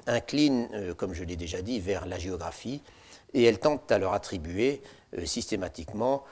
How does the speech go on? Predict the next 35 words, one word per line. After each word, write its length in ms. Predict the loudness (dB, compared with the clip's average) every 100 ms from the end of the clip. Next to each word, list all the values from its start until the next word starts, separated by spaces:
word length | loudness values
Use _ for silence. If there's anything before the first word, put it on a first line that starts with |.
| -14 -6
une 140 | -4
stature 640 | 0 0 0 -4 -2 -2
de 180 | -2 -2
bâtisseur 640 | -2 -4 -2 -4 -2 -2 -2
solitaire 640 | -6 -6 -4 0 0 0
et 120 | -2 -2
omniscient, 640 | 0 -2 -4 -4 -6 -8 -12 -20 0
bref, 420 | 8 8 6 -4
à 60 | -2
les 100 | -2
présenter 640 | -2 -4 -2 -2 0 -2 -4 -18 -20
comme 320 | 0 0 0 -2
des 140 | -2
gouverneurs 460 | 2 2 4 2 4
modèles, 420 | 6 8 6 0
et 60 | -4
c'est 260 | -4 -6
toujours 260 | -10 -8 -6
une 80 | -4
image 320 | -2 -2 -4
très 140 | -10
forte 320 | -2 -2 -2 -8
en 60 |
Chine 240 | -8 -8 -10
depuis 200 | -14 -10
l'époque 280 | -8 -6 -6
impériale. 480 | -6 -6 -6 -8 -10 -18 -20 -20 -20 -20 -10 -2
Euh, 180 | 4
admirable 560 | 4 4 4 4 4 2
d'engagement 420 | 2 0 0 -2
personnel 440 | -2 -4 -4 -4 -4
et 80 |
d'énergie, 760 | -4 -4 -4 -6 -4 -2 -2 -4
de 120 | -6
perspicacité, 1120 | -4 -4 -6 -6 -4 -4 -6 -2 2 2 0